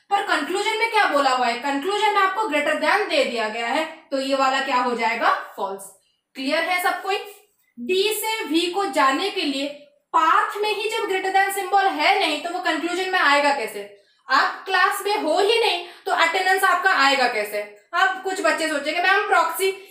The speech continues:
इलीगल काम नहीं होता है, सिर्फ लीगल में चलो", ठीक है? तो नेक्स्ट आ जाते हैं, V greater than equals to H, तो कहाँ पे कहाँ जाना है,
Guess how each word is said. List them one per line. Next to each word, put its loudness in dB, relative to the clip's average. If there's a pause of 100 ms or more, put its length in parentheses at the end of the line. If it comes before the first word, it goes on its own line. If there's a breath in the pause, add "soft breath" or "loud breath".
इलीगल 0
काम 2
नहीं -2
होता 0
है, 0
सिर्फ -6
लीगल 0
में 0
चलो", -2
ठीक -2
है? -2 (500 soft breath)
तो 0
नेक्स्ट 0
आ 4
जाते -2
हैं, -10 (520)
V -4 (120)
greater -2
than 0
equals 0
to -6
H, -4
तो -4
कहाँ 0
पे -4
कहाँ 2
जाना 0
है, 0